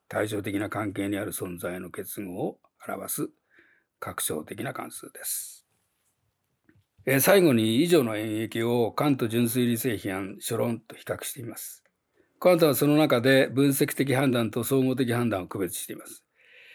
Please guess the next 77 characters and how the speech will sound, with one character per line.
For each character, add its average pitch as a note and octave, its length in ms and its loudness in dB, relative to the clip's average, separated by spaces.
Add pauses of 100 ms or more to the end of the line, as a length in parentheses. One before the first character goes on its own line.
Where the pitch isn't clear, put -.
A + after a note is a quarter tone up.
(480)
分 E3+ 120 4
析 E3 180 2
的 D#3 180 6
判 D#3+ 180 4
断 C3+ 220 6
は B2+ 160 6
述 C3+ 460 2
語 D3 180 6
が D3 140 4
主 D#3+ 180 0
語 C#3 140 4
に A2 120 0
す - 160 -4
で C#3 80 4
に G#2 120 2
含 - 260 2
ま F3+ 80 6
れ F3 80 8
て C3 140 0
い - 20 2
る F#2 140 -4
の E2+ 60 -6
で、 F#2 240 -2
主 - 180 -2
語 A#2+ 100 2
を A2 60 -2
分 A2 160 -2
析 A2+ 220 -6
す - 120 -4
る A2 80 -6
こ A#2 100 -6
と A2+ 120 -6
に G#2 80 -4
よ G2+ 100 -4
っ - 20 -14
て B2 220 -6
述 G2 260 -8
語 G#2 100 -2
を G#2 60 -4
引 - 100 -12
き G#2 100 -8
出 F#2+ 100 -4
し、 A2 380 -6
主 G#2 220 -10
語 F#2+ 60 -12
に A2+ 140 -10
付 - 140 -8
与 F#3 120 -8
す - 80 -16
る G#2+ 60 -16
こ G2+ 80 -16
と A#2+ 80 -14
が B2 140 -8
で - 100 -20
き - 80 -20
る。 - 80 -20 (580)
つ - 120 -6
ま A2+ 100 -2
り、 G2+ 240 -6 (140)
経 B2+ 240 0
験 B2+ 200 2
に B2 120 2
よ A#2+ 100 2
ら A#2+ 100 2
ず B2 120 0
に C#3+ 180 2
ア G#2 80 0
プ A2+ 160 -4
リ A#2 80 -2
よ A2 140 0
り G2 180 -6
な C#3 140 -6
可 - 160 -10
能 F#2+ 180 -10
な A#2 120 -8
判 F2+ 180 -12
断。 - 120 -18